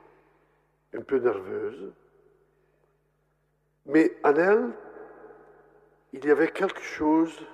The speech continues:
d'autre, un émoi, une espérance et un désir de quelque chose, de quelqu'un. Ce matin-là,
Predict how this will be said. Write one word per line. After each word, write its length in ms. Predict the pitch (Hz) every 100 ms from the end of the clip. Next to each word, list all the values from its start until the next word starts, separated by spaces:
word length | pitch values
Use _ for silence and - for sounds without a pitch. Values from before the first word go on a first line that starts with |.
| - - - - _ _ _ _
d'autre, 560 | - 131 - - - - _ _ _ _ _ _ _ _ _
un 100 | - 131
émoi, 440 | 123 117 110 - - - - - _ _ _ _ _ _ _ -
une 100 | 135
espérance 760 | 127 - 135 131 113 92 - -
et 80 | 147
un 120 | 139
désir 640 | 131 147 139 196 233 214 185
de 100 | 143
quelque 340 | - 160 -
chose, 580 | - - 131 104 - - - - _
de 60 | -
quelqu'un. 520 | - 151 - 143 104 85 - - - - _ _ _ _ _ _ _ _ _ _ _ _ _ _ _ _ _ _ _ _ _ _
Ce 140 | -
matin-là, 680 | 127 127 131 113 117 131 127